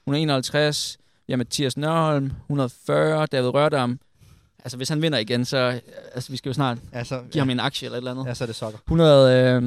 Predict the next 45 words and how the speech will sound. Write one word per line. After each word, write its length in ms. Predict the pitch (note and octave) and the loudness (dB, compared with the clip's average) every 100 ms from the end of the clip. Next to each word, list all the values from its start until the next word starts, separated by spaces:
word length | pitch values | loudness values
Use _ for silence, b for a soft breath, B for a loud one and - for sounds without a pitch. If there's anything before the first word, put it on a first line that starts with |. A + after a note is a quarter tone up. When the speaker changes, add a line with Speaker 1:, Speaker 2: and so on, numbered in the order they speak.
| A#2+ - | 0 -4
Speaker 1:
seksogtredive, 680 | - D3+ D3 C#3 C#3+ D#3 D3+ | -2 -2 -2 -2 2 2 2
og 60 | B2+ | 2
vi 60 | |
har 60 | C3 | 4
også 180 | C3+ C3 | 4 2
Heino 300 | C3+ C3+ C3+ | 0 2 2
Åling, 540 | - D#3 E3 D#3 C3+ C3+ | 0 0 0 0 -2 -4
hundrede 180 | - D3 | -4 -2
og 60 | C3 | -2
seksogtredive. 680 | C#3+ C3+ - C3 C#3+ C#3 A#2 | -4 -8 -4 0 0 -2 -4
Rasmus 560 | A#2+ B2+ C3 B2+ - - _ _ _ _ - | -4 -4 -4 -4 -6 -14 _ _ _ _ -6
Vincent, 840 | D#3 G3 - D3+ C#3+ - - - - | -2 -2 -2 -4 -6 -10 -12 -12 -8
hundrede 280 | C#3+ D#3 C#3+ | -4 -2 -2
og 60 | |
fireogtredive. 580 | - F3 E3 C#3 C#3+ C#3+ | -4 -8 -6 -6 -6 -2
Og 60 | B2 | -2
Speaker 2:
Og 100 | G#2+ | -4
Speaker 1:
Esben 180 | - | -6
Krog, 200 | B2+ C3+ | -4 -2
hundrede 160 | B2 B2+ | -2 -4
og 40 | |
toogtredive. 420 | B2+ C3 - F2+ - | -6 -10 -10 -14 -14
Speaker 2:
Yes. 160 | - _ | -16 _
Så 100 | - | -12
lad 120 | A#2+ | -6
os, 60 | A#2+ | -6
så 140 | - | -6
lad 140 | C3 B2+ | -6 -4
os, 180 | A#2+ - | -6 -8
øh, 60 | B2 A#2 A2+ _ _ _ _ | -8 -8 -12 _ _ _ _
lad 80 | A#2+ | -8
os 80 | A#2+ | -2
lave 160 | C3+ | -2
det 100 | C3+ | 0
random 240 | C3+ C#3+ C3 | -4 -4 -6
number. 260 | C3 C3+ - | -8 -10 -8
Speaker 1:
Og, 300 | - B2+ B2+ | 0 2 2
øh, 180 | B2+ C3 | 2 2
nummeret 260 | D#3+ F#3 D3 | 2 2 2
er 40 | |
selvfølgelig 240 | A#2+ D#3+ D3+ | 0 -2 -2
den 100 | D3+ | -2
placering, 300 | B2+ E3 B2 | -2 -4 -4
man 100 | A2 | -4
har. 220 | C3 A#2 | -4 -4